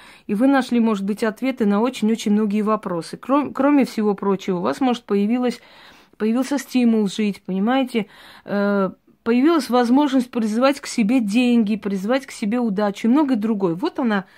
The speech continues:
э, школа магии. Зачем мне еще одну школу открывать, если она у меня есть? Так вот, если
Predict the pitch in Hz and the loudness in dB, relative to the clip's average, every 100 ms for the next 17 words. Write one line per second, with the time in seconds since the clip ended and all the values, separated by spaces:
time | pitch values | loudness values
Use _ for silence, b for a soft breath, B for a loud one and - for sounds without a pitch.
0 | B B - 180 - 233 262 254 233 214 | B B -10 -8 -6 -2 2 4 4 2
1 | 180 185 202 277 247 233 - 254 190 202 | 0 -2 0 4 4 4 2 0 0 -2
2 | - 277 269 190 - 196 170 190 - 226 | -2 -2 0 -2 -4 -4 -4 -6 -4 -2
3 | 226 233 247 247 262 165 - _ b b | 0 2 2 2 0 -2 -10 _ b b
4 | b - 208 277 269 208 262 262 262 254 | b -10 -4 0 0 0 -4 0 0 0